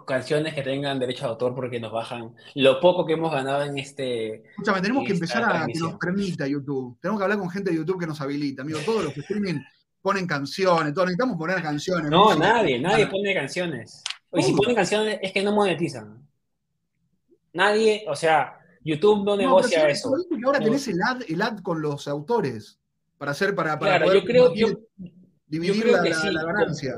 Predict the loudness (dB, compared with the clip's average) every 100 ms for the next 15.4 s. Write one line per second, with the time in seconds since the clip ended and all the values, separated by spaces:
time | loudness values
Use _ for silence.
0 | -10 -14 -12 -8 0 2 4 4 0 -4
1 | -10 -8 -8 -10 -10 -8 -6 -6 -4 -2
2 | 0 0 -2 -2 0 2 4 2 -2 -12
3 | -8 -4 -6 -8 -12 -10 -10 -10 -14 _
4 | _ _ _ _ _ _ _ _ _ _
5 | _ -16 -8 -4 -2 -2 -2 -6 -6 -6
6 | -6 -8 -8 -10 -10 -12 -12 -10 -8 -8
7 | -10 -12 -10 -2 2 4 2 -2 -4 -2
8 | -2 -4 -4 -4 -6 -6 -6 -4 -2 -4
9 | -4 -4 0 0 0 -4 -4 -4 -2 -2
10 | 0 0 0 -4 -2 -2 -2 -4 -2 -2
11 | -4 -8 _ _ -20 _ -10 -2 0 0
12 | 0 2 4 4 2 0 0 -4 -2 0
13 | 0 0 -4 -6 -6 -4 -4 -4 -4 -4
14 | -4 -6 -10 -12 -6 -4 -2 0 -2 -2
15 | -6 -6 -8 -14